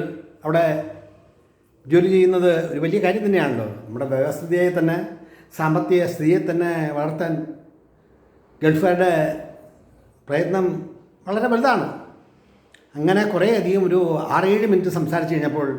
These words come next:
സത്യൻ അന്തിക്കാട് പുറത്തോട്ട് വന്നു. എന്നെ ഒന്ന് നോക്കി വീണ്ടും ചോദിച്ചു, "എന്താണ് അദ്ദേഹം മനസ്സിൽ ചിന്തിച്ചത്? അദ്ദേഹത്തിൻ്റെ ക്യാരക്ടറിന് ഞാൻ പറ്റുമോ, പറ്റില്ലയോ, മുഖം കാണിച്ചത്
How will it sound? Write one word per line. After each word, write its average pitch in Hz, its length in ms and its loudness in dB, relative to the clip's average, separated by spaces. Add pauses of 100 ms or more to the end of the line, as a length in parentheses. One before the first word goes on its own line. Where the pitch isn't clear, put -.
(2250)
സത്യൻ 170 220 2
അന്തിക്കാട് 156 520 2
പുറത്തോട്ട് 151 280 -4
വന്നു. 127 220 -2 (1600)
എന്നെ 180 140 6
ഒന്ന് 180 140 6
നോക്കി 170 260 0 (320)
വീണ്ടും 160 220 0
ചോദിച്ചു, 135 240 -6 (120)
"എന്താണ് 220 380 2
അദ്ദേഹം 202 480 0
മനസ്സിൽ 180 280 -2
ചിന്തിച്ചത്? 185 420 2 (640)
അദ്ദേഹത്തിൻ്റെ 175 460 2
ക്യാരക്ടറിന് 175 460 2
ഞാൻ 170 200 2
പറ്റുമോ, 165 320 0 (360)
പറ്റില്ലയോ, 165 540 0 (2000)
മുഖം 180 260 4
കാണിച്ചത് 175 420 2